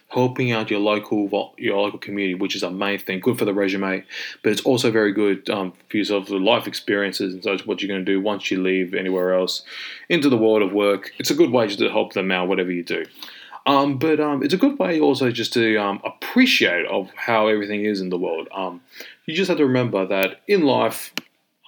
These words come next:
um, there is enough in the world for everyone's need, but enough, but not enough for everyone's greed.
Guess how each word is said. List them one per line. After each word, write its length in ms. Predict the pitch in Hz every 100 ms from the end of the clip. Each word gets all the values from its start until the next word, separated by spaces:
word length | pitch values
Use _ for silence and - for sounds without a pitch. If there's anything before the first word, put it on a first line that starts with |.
| -
um, 300 | 104 101 98
there 160 | 120 135
is 120 | 120
enough 420 | 120 113 104 - _ -
in 100 | 113
the 60 |
world 200 | 107 104
for 60 | -
everyone's 680 | 101 107 104 101 104 98 95
need, 220 | 101 123
but 120 | 127
enough, 260 | 107 107 - _ _
but 120 | 104
not 100 | 104
enough 160 | 104 104
for 60 | -
everyone's 360 | 107 104 101
greed. 360 | 107 113 - -